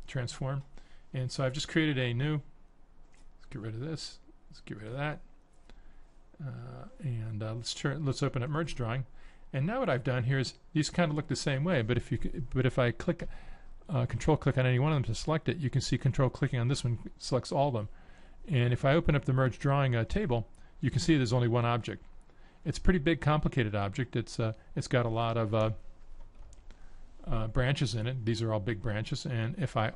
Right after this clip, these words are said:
alt click, uh, say one of these, that'll pop up the info, the info field, and I can see f-, every place where there's this little symbol here, that's a branch. So the way all these things came together, it's one big, massively complicated, uh,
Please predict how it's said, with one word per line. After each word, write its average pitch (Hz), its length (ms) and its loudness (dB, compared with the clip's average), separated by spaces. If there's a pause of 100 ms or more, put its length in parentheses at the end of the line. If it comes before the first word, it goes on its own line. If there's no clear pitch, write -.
alt 147 180 -2
click, - 360 0
uh, 120 120 0 (760)
say - 180 0
one 117 140 2
of 110 80 2
these, 117 280 2 (320)
that'll 110 160 0
pop 127 280 6
up 120 120 4
the 113 140 2
info, 117 340 0 (100)
the 135 140 2
info 131 240 2
field, 117 260 0
and 113 80 0
I 107 60 -2
can 117 120 -4
see - 200 2
f-, - 120 0 (540)
every 151 160 6
place 139 320 4
where 127 80 4
there's 117 260 2 (220)
this 131 340 0
little 123 120 2
symbol 113 280 0
here, 123 200 2
that's 113 180 -2
a 117 40 -4
branch. 120 420 2 (280)
So 123 220 2
the 113 140 2
way 165 180 4
all 165 140 6
these 143 180 4
things 143 220 2
came 127 200 2
together, 120 440 2 (360)
it's 123 220 0
one 170 360 4
big, 143 240 4
massively 131 520 2
complicated, 120 680 0
uh, 104 160 0